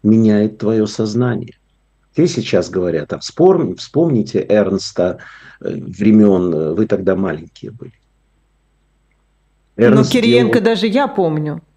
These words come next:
Speaker 2: в
Speaker 1: Да.
Speaker 2: Союзе правых сил,
Speaker 1: Понимаете,
Speaker 2: простите.
Speaker 1: поэтому, мне кажется, не
Speaker 2: Было
Speaker 1: надо,
Speaker 2: такое.
Speaker 1: э, рассуждать о сортах дерьма. Это я не оскорбляю Кириенко. Я просто говорю, что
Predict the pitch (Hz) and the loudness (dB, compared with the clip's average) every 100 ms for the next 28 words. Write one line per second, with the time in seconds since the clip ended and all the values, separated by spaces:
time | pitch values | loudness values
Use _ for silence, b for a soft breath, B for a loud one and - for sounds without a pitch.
0 | _ _ 170 175 175 131 202 196 185 196 | _ _ -2 2 4 4 2 2 0 0
1 | 180 165 131 208 151 170 160 156 196 196 | 0 0 2 2 0 -4 0 2 2 0
2 | 180 165 B B _ 110 165 196 190 175 | 0 -2 B B _ -4 0 0 -2 -8
3 | 147 135 135 135 139 160 160 135 135 135 | -8 -10 -6 -4 -2 -2 -2 -2 -4 -6
4 | 170 147 _ - 92 _ _ - 92 131 | -10 -12 _ -16 -16 _ _ -16 -4 -4
5 | 131 110 98 139 139 - 110 - 107 107 | -2 -6 -2 -2 -2 -6 -6 -4 -6 -4
6 | 120 113 78 107 104 107 80 - _ _ | -6 -6 -4 -2 0 0 -2 -12 _ _
7 | 131 127 131 127 127 120 120 123 127 113 | -4 -2 0 2 0 -2 -4 -4 -2 -2
8 | 87 - 113 139 151 95 85 98 147 156 | -2 -2 -4 -2 -2 -2 -4 -2 -2 -2
9 | 170 - 139 135 147 165 170 - 135 | -6 -6 -6 -2 -2 -2 -4 0 -2